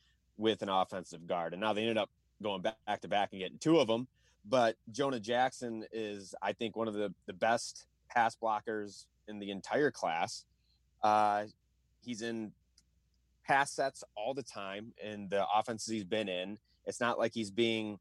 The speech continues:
hidden or there's, you know, a ton of rollouts by the quarterback or quick screens. No, he's asked to, you know, straight up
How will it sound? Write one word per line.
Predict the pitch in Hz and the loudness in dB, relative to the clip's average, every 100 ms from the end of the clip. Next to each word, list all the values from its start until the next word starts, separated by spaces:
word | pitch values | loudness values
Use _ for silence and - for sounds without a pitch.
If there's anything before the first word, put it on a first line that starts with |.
| - _ _ | -14 _ _
hidden | 143 123 123 120 | 2 4 2 2
or | 110 101 | 2 0
there's, | 101 101 101 - | 0 0 -2 -6
you | 104 | -4
know, | 95 98 | 0 0
a | |
ton | 92 120 | 0 -2
of | 107 | 0
rollouts | 104 117 113 107 | 4 6 6 4
by | 110 | 0
the | 98 | -4
quarterback | - 113 104 110 110 101 | -4 -4 0 2 0 -2
or | - _ | -12 _
quick | - 120 | -10 -10
screens. | - - 110 110 113 110 - _ _ | -8 -6 -4 -4 -4 -8 -14 _ _
No, | 107 104 | 2 4
he's | 120 135 | 4 4
asked | 139 135 - | 4 4 0
to, | 113 - _ _ _ _ | -10 -12 _ _ _ _
you | 101 | -10
know, | 98 104 | -8 -8
straight | - - 117 | -6 -2 2
up | 120 | 2